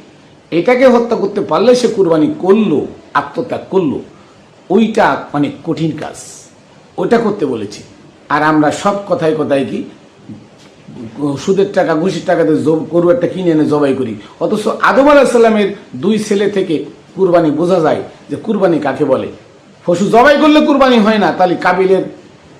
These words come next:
কাবিল কি দিছিল? কাবিল তো শস্য কাজ, মানে কৃষি কাজ করতো, শস্য, শস্য পণ্য দিছে সেখানে, ধান, চাল, গম, আটা,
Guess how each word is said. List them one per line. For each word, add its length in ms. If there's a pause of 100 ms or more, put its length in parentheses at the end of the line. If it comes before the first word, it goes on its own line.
(160)
কাবিল 380
কি 100
দিছিল? 320 (380)
কাবিল 280
তো 80
শস্য 340
কাজ, 180 (100)
মানে 160 (140)
কৃষি 220
কাজ 220
করতো, 200
শস্য, 340 (500)
শস্য 300 (160)
পণ্য 280
দিছে 300
সেখানে, 320 (440)
ধান, 280
চাল, 280
গম, 260 (360)
আটা, 300